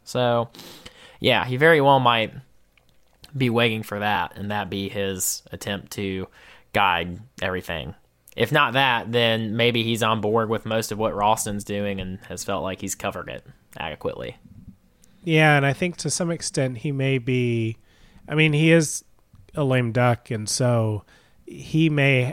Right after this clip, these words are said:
Speaker 2: actually have more authority behind the scenes trying to shape things without having major agenda items have his name on them. And so I
Speaker 1: Right.
Speaker 2: think that could be where you see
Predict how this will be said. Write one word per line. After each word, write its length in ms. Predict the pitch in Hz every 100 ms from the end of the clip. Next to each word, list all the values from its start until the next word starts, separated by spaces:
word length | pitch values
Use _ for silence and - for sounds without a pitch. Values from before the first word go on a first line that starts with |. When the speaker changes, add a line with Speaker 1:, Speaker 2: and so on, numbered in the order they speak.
| -
Speaker 2:
actually 360 | 135 - 131
have 200 | 117 117
more 440 | 120 120 127 123 117
authority 500 | 110 - 117 117 113
behind 420 | 104 110 123 117
the 60 | 104
scenes 680 | - 104 98 92 90 -
trying 360 | - 139 120 107
to 80 | 104
shape 320 | - 120 -
things 500 | 131 123 120 120 -
without 500 | 113 117 107 101 - _ _ _ _ _ _ _ _ -
having 400 | - 135 123 113
major 340 | 110 117 113 107
agenda 340 | 101 117 107
items 400 | 101 104 98 -
have 200 | - 113
his 200 | 104 92
name 300 | 101 101 95
on 200 | 85 82
them. 220 | - 139 - - - - - -
And 120 | 120
so 80 | 127
I 60 |
Speaker 1:
Right. 100 | 117
Speaker 2:
think 160 | 135 117
that 240 | 127 120
could 140 | - 101
be 140 | 101
where 240 | 92 92 92
you 220 | 92 92
see 560 | - 101 92 90 87